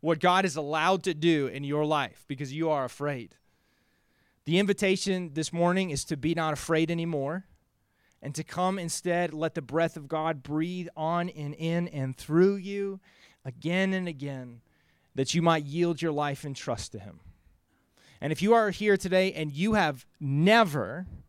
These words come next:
you have never seen this Jesus, today the Spirit is working amongst you. And if you today hear his voice and are,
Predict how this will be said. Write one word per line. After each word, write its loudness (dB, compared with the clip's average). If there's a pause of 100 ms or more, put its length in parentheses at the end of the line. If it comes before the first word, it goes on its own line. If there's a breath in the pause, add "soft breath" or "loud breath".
(440)
you 2
have 2
never 2
seen -2
this -4
Jesus, -10 (1080)
today 4 (320)
the -4
Spirit 4
is 2
working 6
amongst 0
you. -4
And -6
if -8
you 2
today 0
hear 2
his 2
voice -4 (720)
and 2
are, 0